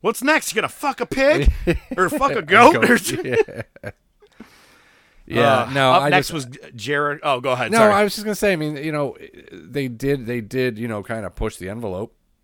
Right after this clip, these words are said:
Speaker 2: It'll be a memorable match. Is it something that I necessarily
Speaker 1: Yeah.
Speaker 2: wanna see all the time? No, that's for sure.
Speaker 1: It is sadly gonna be in a match of the year candidate for a lot of people, depending
Speaker 2: Sure.
Speaker 1: on how you look at it. You know what I mean? It was in.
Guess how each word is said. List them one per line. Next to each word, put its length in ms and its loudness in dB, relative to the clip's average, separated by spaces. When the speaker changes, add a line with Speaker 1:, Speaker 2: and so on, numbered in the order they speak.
Speaker 2:
It'll 160 -2
be 100 -2
a 80 0
memorable 460 -4
match. 500 -6
Is 80 -18
it 60 -16
something 320 -4
that 80 -2
I 60 -2
necessarily 420 -6
Speaker 1:
Yeah. 80 -2
Speaker 2:
wanna 160 -4
see 200 -8
all 220 -8
the 80 -8
time? 480 -8
No, 280 -8
that's 180 -10
for 100 -20
sure. 300 -12
Speaker 1:
It 220 -6
is 380 -4
sadly 500 0
gonna 180 -6
be 140 -4
in 80 -4
a 20 -6
match 300 -6
of 40 -14
the 60 -14
year 160 -10
candidate 420 -4
for 120 -10
a 60 -8
lot 180 -8
of 80 -16
people, 320 -12
depending 280 -2
Speaker 2:
Sure. 100 2
Speaker 1:
on 60 -6
how 100 -4
you 140 -4
look 200 -10
at 160 -14
it. 100 -20
You 80 -12
know 60 -10
what 60 -10
I 20 -10
mean? 300 -10
It 180 -10
was 200 -10
in. 280 -10